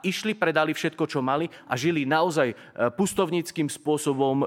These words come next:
žili, e, v službe pre iných, jednoducho počúvli to. Ale teraz, keby vám, e, myslíte, že by Pán Boh povedal, že, e, ty máte svoje deti, svoje rodiny a,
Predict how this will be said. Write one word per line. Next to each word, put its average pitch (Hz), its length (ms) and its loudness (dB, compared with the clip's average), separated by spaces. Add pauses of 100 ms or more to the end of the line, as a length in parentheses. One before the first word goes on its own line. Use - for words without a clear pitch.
žili, 143 400 0
e, - 320 -6
v - 80 -6
službe 180 480 -2
pre 151 160 2
iných, 147 480 -2
jednoducho 165 560 0
počúvli 165 640 0
to. 113 240 0 (240)
Ale 139 160 0
teraz, 139 240 0 (240)
keby 151 240 0
vám, 170 320 2
e, - 0 - (320)
myslíte, 156 400 0
že 139 80 0
by 143 160 0
Pán 156 160 2
Boh 160 160 -4
povedal, 165 400 2
že, 147 160 0
e, - 480 -16
ty 165 160 -4
máte 147 480 0
svoje 131 320 2
deti, 165 320 0
svoje 135 320 2
rodiny 156 560 2
a, 113 160 0